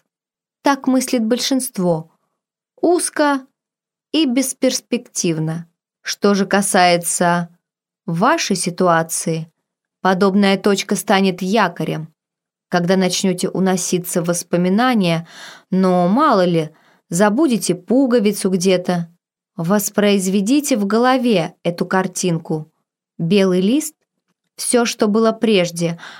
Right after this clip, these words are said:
а точка – то,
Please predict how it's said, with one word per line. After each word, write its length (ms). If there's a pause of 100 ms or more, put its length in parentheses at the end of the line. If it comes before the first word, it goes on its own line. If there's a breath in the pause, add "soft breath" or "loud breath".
(180 loud breath)
а 180
точка – 880 (720)
то, 360